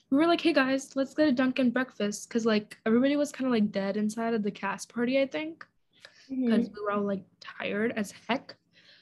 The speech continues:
Speaker 1: But we're like,
Speaker 2: <laughs>
Speaker 1: "Let's get Dunkin'." And they were just like, "Okay, let's just go to the Dunkin' close to the school."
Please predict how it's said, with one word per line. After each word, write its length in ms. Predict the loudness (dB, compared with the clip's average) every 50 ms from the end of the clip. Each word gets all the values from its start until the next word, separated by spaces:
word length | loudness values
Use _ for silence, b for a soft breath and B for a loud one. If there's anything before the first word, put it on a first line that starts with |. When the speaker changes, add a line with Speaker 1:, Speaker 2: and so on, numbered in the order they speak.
| b b b 2
Speaker 1:
But 220 | 4 4 6 8
we're 120 | 8 8 8
like, 160 | 6 2 -2 _ _
Speaker 2:
<laughs> 60 | -4
Speaker 1:
"Let's 300 | -2 0 0 0 -2 -6
get 280 | -6 -4 -4 -4 -6 _ _ -10
Dunkin'." 1040 | -4 0 2 0 0 2 4 4 4 6 4 2 0 -4 -6 -8 -8 -8 -8 -8 -10 _ _ _ _ _ _ _ _ _ _ -4 0
And 440 | 2 2 4 4 2 2 0 -2 -10 _ _ -6
they 140 | 0 4 6
were 120 | 6 6
just 160 | 4 2 0 0
like, 100 | 2 2
"Okay, 280 | 2 2 4 4 6 6
let's 120 | 6 4
just 200 | 2 -6 -10 -6
go 100 | -2 -2
to 60 | -2 0
the 100 | 0 -2
Dunkin' 440 | -2 -2 -2 -2 0 0 0 -2 0
close 220 | -2 -2 -2 -2 -2
to 40 | -2
the 80 | -2 -2
school." 480 | -2 -4 -2 0 2 2 0 0 -6